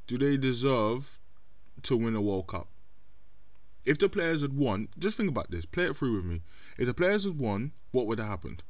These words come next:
Every player would have been knighted, Southgate would have been nice, they would have been par-, paraded through the streets, they would have been the heroes, everything, everyone would have loved them.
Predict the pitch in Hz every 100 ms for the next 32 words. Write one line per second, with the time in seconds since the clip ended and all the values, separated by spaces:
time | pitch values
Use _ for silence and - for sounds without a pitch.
0 | - - - - - - - - - -
1 | - - 135 165 165 147 131 131 123 117
2 | 104 92 85 90 131 135 - 120 104 101
3 | 98 95 87 82 87 104 104 92 92 85
4 | 101 95 - - 117 117 143 135 - 123
5 | 117 - 92 92 - - - - - 101
6 | 98 98 101 127 156 143 113 110 110 -
7 | - - - 147 147 127 113 123 127 110
8 | 107 107 98 85 80